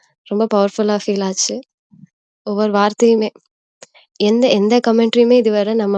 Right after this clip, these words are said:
பண்ணதுல எதுவுமே எழுதி வச்சோ, அந்த மாரி எதுவுமே கிடையாது. So இன்னைக்கு ரொம்ப நல்ல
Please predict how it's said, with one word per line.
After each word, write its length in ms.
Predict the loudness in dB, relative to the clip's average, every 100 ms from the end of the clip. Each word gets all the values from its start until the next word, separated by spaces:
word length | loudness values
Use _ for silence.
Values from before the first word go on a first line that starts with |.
| -4
பண்ணதுல 440 | -2 -2 -2 -2 -2 -2
எதுவுமே 320 | -2 -2 0 0
எழுதி 300 | 0 0 0
வச்சோ, 340 | -4 -6 -6 -8 _ _ _ _ _
அந்த 160 | -6 -4
மாரி 220 | 0 2
எதுவுமே 300 | 2 2 0
கிடையாது. 440 | -2 -4 -6 -8 -12 _ _ -20 -20 _ _ _ _ _ _ -10
So 240 | -8 -6 -6 -8 -12 -12 -6
இன்னைக்கு 260 | -4 -2 -2
ரொம்ப 200 | -4 -4
நல்ல 240 | -2 -2